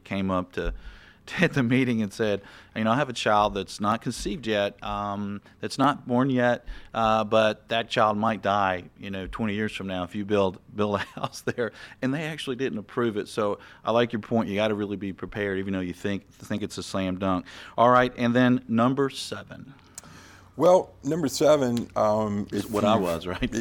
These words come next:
Speaker 2: Yes.
Speaker 1: <laughs>
Speaker 2: Don't, don't get lulled into a false sense of security that everything's going swimmingly, and you're gonna get your zoning approved, and you've got a celebratory dinner scheduled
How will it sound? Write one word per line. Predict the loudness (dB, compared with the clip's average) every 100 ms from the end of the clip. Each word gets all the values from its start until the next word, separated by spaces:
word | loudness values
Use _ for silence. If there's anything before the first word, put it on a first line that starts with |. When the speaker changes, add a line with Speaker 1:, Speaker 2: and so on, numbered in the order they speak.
| -2
Speaker 2:
Yes. | 6 8 8 2 -6 -4
Speaker 1:
<laughs> | -2 6
Speaker 2:
Don't, | 8 8 6 2
don't | 6 8 6 4
get | 2 4
lulled | 8 10 10 8 4 -2
into | -4 0 0
a | 0
false | 4 6 8 6 0 -4
sense | -2 -2 -4
of |
security | -8 -8 -4 -2 -2 -6 -10 -14 -20 -20 -20 -20 -6
that | 0 0 -2 -8 -20 -12 2
everything's | 4 6 4 0 -2 -2
going | 0 0 0 -4
swimmingly, | -2 0 2 2 0 -2 -4 -10 -20 -20 -20 -10
and | -8 -6 -6 -4
you're |
gonna | 2 2
get | 2 -2
your | 0
zoning | 4 4 4
approved, | 0 2 6 6 6 4 0 -8 -8
and | -6 -6
you've | -4
got | -2
a | -2
celebratory | -4 0 0 2 -2 0 0 2
dinner | 2 2 4 0
scheduled | 0 2 2 2 4 4 2